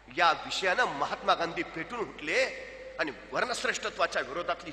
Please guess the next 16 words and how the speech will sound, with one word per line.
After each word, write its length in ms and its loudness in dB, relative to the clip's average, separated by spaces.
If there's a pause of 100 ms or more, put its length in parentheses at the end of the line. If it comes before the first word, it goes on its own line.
(160)
चळवळ 220 2
दक्षिण 360 -2
आफ्रिकेत 440 -2 (100)
गांधीजींनी 440 -4
चालू 300 -8
केली. 440 -12 (1300)
अपमानातनं 600 4
उभा 180 2
राहिलेली 300 -2
माणसं 260 -4
आहे 100 -10
ती, 380 -12 (420)
अपमानातून 580 -2
सन्मान 460 2
मिळवलाय 380 0
त्यांना. 280 -6